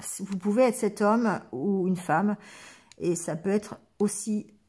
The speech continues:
une stabilité avec quelqu'un, c'est possible. Il y a quelque chose qui s'est, qui s'arrête. Et pour vous, c'est l'opportunité de dépasser vos peurs et de retrouver la stabilité,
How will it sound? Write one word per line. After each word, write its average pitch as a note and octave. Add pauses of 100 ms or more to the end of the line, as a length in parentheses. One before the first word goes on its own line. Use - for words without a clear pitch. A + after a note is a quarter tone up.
(280)
une G#3
stabilité G3 (100)
avec G3+
quelqu'un, F3
c'est -
possible. F#3
Il G3
y G#3+
a B3
quelque D4
chose C#4+
qui -
s'est, G3+ (360)
qui A3
s'arrête. G3+ (720)
Et A3
pour A3+
vous, B3+
c'est C4
l'opportunité A#3
de G3
dépasser G#3+
vos F#3+
peurs A3+
et G#3
de F3+
retrouver G3+
la F#3
stabilité, F3+